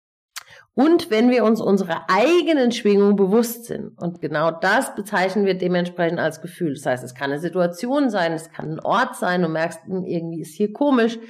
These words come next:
Und jetzt ist die Frage, hörst du auf diese Intuition, nimmst du diese Vibration, diese Schwingung wahr? Ja oder nein? Und hier nochmal klar zu haben, dass du dich entscheiden kannst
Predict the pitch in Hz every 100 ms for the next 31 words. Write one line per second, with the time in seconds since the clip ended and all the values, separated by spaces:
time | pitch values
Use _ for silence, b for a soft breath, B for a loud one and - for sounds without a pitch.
0 | B B B B 190 226 262 - 247 -
1 | 185 190 196 170 185 240 - 220 220 208
2 | 185 165 185 185 170 - 220 269 226 254
3 | - 226 190 202 185 175 190 - 170 165
4 | - - 202 202 254 330 254 196 165 147
5 | - 170 208 240 240 226 185 135 151 151
6 | 151 180 285 415 - _ b b b b
7 | 135 170 190 185 214 202 156 147 117 -
8 | _ B B B 147 B 202 202 202 196
9 | 196 - 180 254 294 302 247 190 - 170
10 | 202 233 302 277 285 277 311 - B B
11 | B 196 202 202 - 262 330 254 214 -
12 | 196 - 175 220 269 311 233 - 160 147
13 | 170 254 311 - -